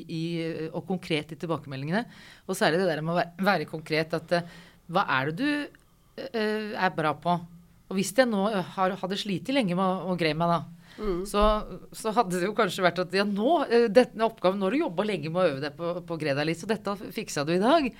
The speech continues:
Speaker 1: Så bra. Da blir det noe annet. Da kunne det vært, eh, <laughs> da, da hadde det vært konkret og, og, og bra. «Nå ser jeg at du begynner å få dreisen på dette her vi har snakket om», ikke sant? Bla, bla,
Speaker 2: Mm.
Speaker 1: bla.
Speaker 2: Ja.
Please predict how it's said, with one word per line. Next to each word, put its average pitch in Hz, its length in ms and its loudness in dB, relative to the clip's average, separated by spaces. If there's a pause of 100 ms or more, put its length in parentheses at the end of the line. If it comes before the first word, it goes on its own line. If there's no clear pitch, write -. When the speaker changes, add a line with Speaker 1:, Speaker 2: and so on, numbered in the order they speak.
(160)
Speaker 1:
Så 220 220 0
bra. 262 300 2 (280)
Da 240 300 0
blir 302 180 2
det 233 60 -2
noe 180 220 2
annet. 175 100 -10
Da 220 80 2
kunne 349 240 -2
det 202 80 4
vært, 185 320 -2
eh, 185 80 4 (240)
<laughs> - 220 -10
da, 170 260 -2
da 233 160 4
hadde 247 80 2
det 247 80 4
vært - 160 6
konkret - 640 -4
og, - 80 -8 (460)
og, 185 420 6
og 180 80 2
bra. 156 160 4 (560)
«Nå 233 160 2
ser 214 240 6
jeg 170 80 8
at 180 80 4
du 220 80 -8
begynner 165 240 -2
å 156 80 -6
få 190 80 -2
dreisen 156 340 0
på 190 80 -8
dette 180 240 -2
her 175 140 2
vi 170 80 -2
har 180 80 2
snakket 165 320 -6
om», 180 80 -4
ikke 180 160 -8
sant? 214 240 -4
Bla, 160 160 -2
bla, 143 240 -2
Speaker 2:
Mm. 139 100 -6
Speaker 1:
bla. 120 140 -8 (340)
Speaker 2:
Ja. 320 140 0